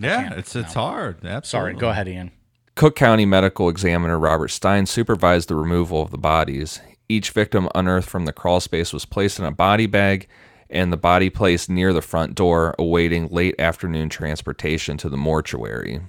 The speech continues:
Speaker 3: All the victims discovered at eighty-two thirteen Summerdale were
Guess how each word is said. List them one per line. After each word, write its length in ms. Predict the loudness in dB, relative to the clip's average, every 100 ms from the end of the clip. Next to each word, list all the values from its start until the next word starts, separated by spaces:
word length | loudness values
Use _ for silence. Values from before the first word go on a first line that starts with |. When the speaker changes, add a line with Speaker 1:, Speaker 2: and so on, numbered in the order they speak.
| _ _ _ _ _ _ _ _ _
Speaker 3:
All 160 | 4 6
the 80 | 6
victims 460 | 2 2 0 -2 -4
discovered 480 | -8 -2 0 0 0
at 160 | -2
eighty-two 440 | -2 -2 -2 -6 -6
thirteen 600 | -4 -6 -6 -6 -6 -10 -10
Summerdale 680 | -4 -2 0 0 0 0 -2
were 340 | 0 0 -4